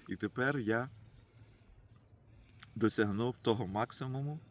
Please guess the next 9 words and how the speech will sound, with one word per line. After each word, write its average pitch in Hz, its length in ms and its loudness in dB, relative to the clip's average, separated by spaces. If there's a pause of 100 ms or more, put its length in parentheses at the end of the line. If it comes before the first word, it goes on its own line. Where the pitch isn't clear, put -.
(760)
який 123 480 0
я, 120 280 4 (1120)
е, 90 600 0 (320)
повинен 123 440 2
був 120 260 -2 (200)
отримати 113 680 -4 (280)
тут, 113 200 0
в - 60 -20
Польщі. 92 440 -4